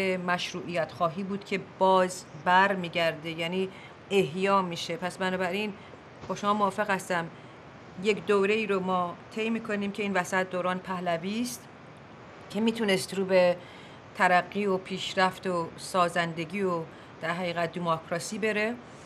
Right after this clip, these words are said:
در دوران رضا شاه، اون خیلی از مخالفین رضا شاه می‌گن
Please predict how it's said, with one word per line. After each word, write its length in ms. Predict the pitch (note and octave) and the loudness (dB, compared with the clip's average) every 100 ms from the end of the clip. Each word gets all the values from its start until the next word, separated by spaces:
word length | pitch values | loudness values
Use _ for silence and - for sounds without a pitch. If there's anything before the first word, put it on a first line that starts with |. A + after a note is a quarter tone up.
| - - - - E3+ | -20 -20 -20 -6 0
در 120 | F3+ | 2
دوران 360 | F3 F#3 F#3 F#3 | 2 0 0 0
رضا 560 | F3 E3+ F#3 F3 F3+ | -4 -4 -4 -2 -2
شاه، 400 | - - G3 G#3+ G#3 - - - | -2 -2 2 0 -2 -12 -16 -6
اون 260 | G#3 G#3 G3+ - - - - | -4 -4 -6 -14 -20 -18 -6
خیلی 240 | G#3+ G#3 | -2 2
از 400 | F#3+ F3 - E3+ | 2 2 -4 -6
مخالفین 520 | F3+ - E3+ E3+ G#3 | -6 -2 -2 -2 -2
رضا 340 | F#3+ F3+ E3 E3+ | -2 -2 -2 -2
شاه 200 | - G3 | -2 -2
می‌گن 280 | F3+ F#3+ | 0 0